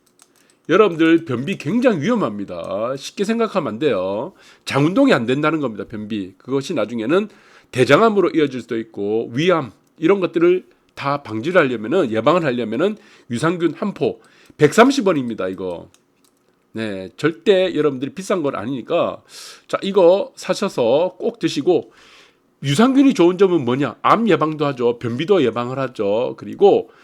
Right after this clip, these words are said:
중요한 거, 혈당을 낮춥니다. 또 중요한 건 뭡니까? 면역력을 높입니다. 면역력이 높아야지 병이 안 걸립니다. 모든 병은 어디서 출발됩니까? 면역력이 떨어질 때 나타난다. 이렇게 보시면 될 것 같아요. 그래서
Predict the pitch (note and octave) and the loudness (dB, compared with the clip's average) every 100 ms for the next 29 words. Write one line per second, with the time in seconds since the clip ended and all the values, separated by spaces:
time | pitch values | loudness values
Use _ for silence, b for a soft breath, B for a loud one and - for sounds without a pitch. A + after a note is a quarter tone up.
0 | b b - C#3 D#3+ F3 E3+ A#2+ F#2+ _ | b b -2 4 4 4 0 -2 -4 _
1 | - C4+ C4+ B3 E3 A2 D#3 A#2+ F#2 E2+ | 0 2 4 4 2 -2 -6 -8 -8 -10
2 | E2 A2 - _ _ C#4 - F#3+ G3 F#3+ | -12 -14 -20 _ _ -4 -2 0 2 2
3 | F3 B2+ C3 C#3+ B2+ - A2 A#2+ D3 G#3+ | 0 -2 -4 -4 -4 -4 -2 2 4 4
4 | A#3 A#3+ G3+ B2+ D3+ C3+ G2+ F#2 F2+ G2+ | 4 2 0 -6 -6 -8 -10 -12 -10 -2
5 | B2+ F#3 A3+ A#3 G#3 E3+ G#3 G#3 D3+ E3+ | 0 2 2 2 0 -2 0 0 0 -4
6 | C#3 B2 E3 D#3+ G#2+ G#2+ G#2 G2 F2+ - | -6 0 0 0 -4 -10 -12 -12 -14 -16
7 | b b C3+ A#3 C#4 G#3+ D#3+ D3+ E3+ - | b b 4 4 4 2 2 0 -2 -4
8 | A2+ A#2 F3 E3 E3+ D#3+ D#3+ D#3 D3 C3+ | -6 -4 -6 -6 -4 -4 -4 -8 -8 -8
9 | B2+ b b b A#2 B2+ C#3+ G#3+ D4 B3+ | -10 b b b 4 6 6 4 2 0
10 | C4+ A#3+ A3+ F3 D3 - B3 C4 _ - | 0 0 0 -4 -6 -2 -2 -2 _ -14
11 | G#2+ D#3 C3 B2 C#3 - B2 A#2 G#2 F#2+ | -10 -6 -6 -4 -6 -8 -12 -12 -12 -10
12 | A2 - G#2 G2 D3 C3+ - | -12 -10 -10 -6 -2 -2 -2